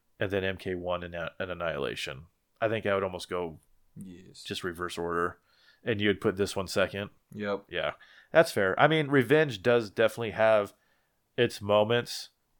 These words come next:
Speaker 1: It's probably less flawed, but I, I th-, honestly, if you were to merge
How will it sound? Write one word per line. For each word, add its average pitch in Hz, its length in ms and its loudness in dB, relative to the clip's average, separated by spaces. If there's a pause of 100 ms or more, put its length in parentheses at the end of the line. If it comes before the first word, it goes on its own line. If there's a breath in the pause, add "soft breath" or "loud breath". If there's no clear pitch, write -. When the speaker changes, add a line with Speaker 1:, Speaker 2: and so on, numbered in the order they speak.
(140)
Speaker 1:
It's 110 140 0
probably 107 460 6
less 98 320 4
flawed, 101 580 4 (340)
but 107 300 4
I, 107 240 4 (300)
I 120 80 6
th-, - 120 -6 (880 loud breath)
honestly, 151 420 4
if 120 120 0
you 131 120 0
were 143 80 6
to 127 180 -2
merge 110 460 2